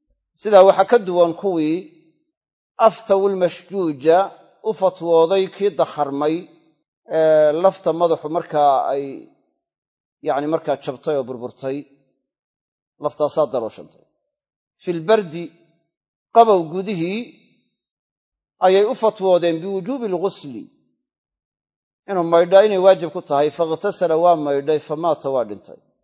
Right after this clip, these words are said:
Fa innahu qaala, nabigu calayhi salaatu wasalaam wuxuu ihi, "Qataluuhu, way dileen, qatalahum Allahu, qataluuhu, way dileen, qatalahum Allahu, Ilaahay ha dileen." "Hallaa sa'aluu, may weydiiyaan,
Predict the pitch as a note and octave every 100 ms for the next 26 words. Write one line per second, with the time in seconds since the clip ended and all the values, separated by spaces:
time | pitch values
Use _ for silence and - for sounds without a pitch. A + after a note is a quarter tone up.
0 | _ _ _ _ _ _ _ - D#3+ F3
1 | E3+ D#3 D#3 F3 D#3+ D3 D#3+ D3+ C#3+ D3
2 | C#3+ C#3 D3+ D#3 D3 C#3+ C#3 - D3 C#3+
3 | D3 C#3+ C3+ C#3+ C3+ D3 E3+ D#3 E3+ C#3
4 | D3 C3+ C3 C3 C#3+ B2+ B2 B2 C#3 C#3+
5 | F3+ _ _ _ _ _ _ _ - C#3+
6 | E3+ G#3+ F#3+ G#3 E3+ E3+ D#3+ D#3 E3 G#3
7 | E3+ E3 D#3+ E3 D3+ D3+ D3 C#3 A#2 G#2
8 | D#2+ _ _ _ _ _ _ _ _ _
9 | _ _ _ - B3 A#3 F#3+ D#3+ G#3 E3+
10 | E3 G3 E3+ G3+ A3+ G3+ F#3 D3+ F3+ G3+
11 | G3+ D#3